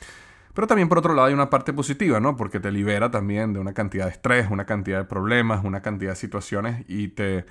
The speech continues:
permite como que navegar más liviano, ¿no? En el futuro, porque miras hacia adelante y dices, "Bueno, ya por lo menos de esto no me tengo que encargar y sigo hacia adelante con otras cosas nuevas que vengan", ¿no? Pero igual,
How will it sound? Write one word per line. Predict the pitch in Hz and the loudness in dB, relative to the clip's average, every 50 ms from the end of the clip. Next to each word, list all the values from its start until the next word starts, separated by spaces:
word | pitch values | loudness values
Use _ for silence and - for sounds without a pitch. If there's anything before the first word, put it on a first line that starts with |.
| - - - - - - - | -18 -20 -20 -20 -20 -12 -2
permite | - 110 101 95 101 101 92 - 120 117 | -2 0 2 2 2 0 0 0 -2 -2
como | - 123 120 113 101 95 - | 0 2 2 2 2 0 0
que | - 104 101 98 92 90 90 - - - - - - - | -2 -2 0 0 0 -2 -4 -6 -8 -8 -8 -8 -4 0
navegar | 110 110 104 101 98 95 101 104 107 104 | 2 4 4 4 4 4 2 2 2 0
más | 107 107 110 113 113 101 - - - | 0 0 2 2 0 0 -2 -4 -2
liviano, | 107 110 113 107 104 104 110 117 98 87 82 | 0 2 4 4 4 6 6 4 4 4 0
¿no? | 85 87 98 147 180 170 135 135 - - | 0 2 2 2 2 0 -4 -8 -6 -4
En | 107 104 | -2 0
el | 101 95 | -2 -2
futuro, | - - 95 - - 131 120 85 80 | -2 -4 -4 2 4 4 4 4 0
porque | - 98 85 - - 90 87 - - - - - - - | -4 -8 -8 -4 -4 -4 -4 -6 -10 -20 -20 -20 -14 -6
miras | - 101 107 113 131 | -2 -2 0 0 -2
hacia | 127 - 107 | -2 0 0
adelante | 98 98 98 101 101 123 | 0 2 0 0 0 -2
y | 120 | -4
dices, | 110 117 | -2 0
"Bueno, | 156 170 127 98 | 0 0 0 0
ya | 95 110 110 | -2 -2 -2
por | - 143 | 0 0
lo | 139 117 | 0 0
menos | 107 113 117 139 135 131 - | 0 0 0 0 -2 -4 -6
de | - - 107 110 110 - - | -14 -10 -6 -6 -6 -4 -2
esto | 117 120 117 - - 135 131 | -2 -2 -2 -2 -4 -4 -2
no | 120 107 | -2 -2
me | 107 98 | -4 -4
tengo | - 113 110 | -4 -6 -4
que | 117 | -4
encargar | 120 98 - - 92 107 143 165 160 - - - - - - - - - - - _ _ - | -6 -4 -4 -4 -2 0 0 0 0 -4 -10 -20 -20 -20 -20 -20 -20 -20 -20 -20 _ _ -2
y | 110 107 101 | -2 -2 0
sigo | - - 110 104 101 110 | 0 0 0 2 2 2
hacia | 104 - 127 104 | 2 4 2 2
adelante | 98 98 95 92 90 - 101 - | 4 2 2 0 0 -2 -4 -2
con | - 101 92 87 85 90 _ _ _ _ - - - - | 0 0 0 0 -4 -6 _ _ _ _ -20 -16 -8 -4
otras | 113 113 113 139 - | -2 0 0 -2 -2
cosas | - - 175 - - 92 98 | 2 2 2 2 2 0 2
nuevas | 127 135 131 123 135 - | 4 4 4 4 2 2
que | - 110 | 2 4
vengan", | 120 117 107 95 82 78 85 90 | 6 6 4 4 0 -4 -4 -4
¿no? | 131 175 175 | -4 -4 0
Pero | - 139 151 | 0 2 2
igual, | 165 170 202 214 247 - - | 6 6 6 6 4 2 -8